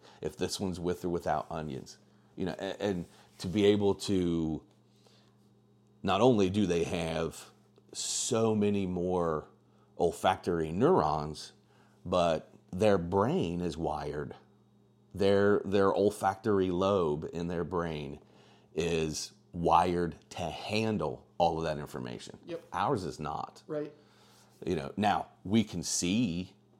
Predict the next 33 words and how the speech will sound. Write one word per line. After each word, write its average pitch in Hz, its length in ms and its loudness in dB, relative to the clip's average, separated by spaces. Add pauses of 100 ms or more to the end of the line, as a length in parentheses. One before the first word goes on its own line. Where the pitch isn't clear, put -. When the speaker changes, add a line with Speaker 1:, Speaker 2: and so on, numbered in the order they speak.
(200)
Speaker 1:
uh, 78 460 -2
we, 92 320 -2
we 95 160 0
have 82 180 -2
a 76 40 0
higher 92 300 2
visual 90 400 -2
acuity 92 540 0
than 78 180 -4
they 76 180 -6
do. 71 320 -6
So 82 260 -2
our, 85 340 2 (340)
our 82 300 2
optic 98 400 4
lobe 78 480 0 (280)
is, 80 320 -2
it 80 400 0
handles 87 520 -4
more 85 240 -2
information 76 720 -8 (440)
because 82 300 -4
our 80 180 0
eyes 92 340 2
are 78 120 -2
better 69 460 -6 (120)
in, 82 300 -4
in 85 160 -4
that 117 180 4
aspect, 73 500 -4
in 80 140 -8
visual 82 300 -4
acuity. 71 560 -2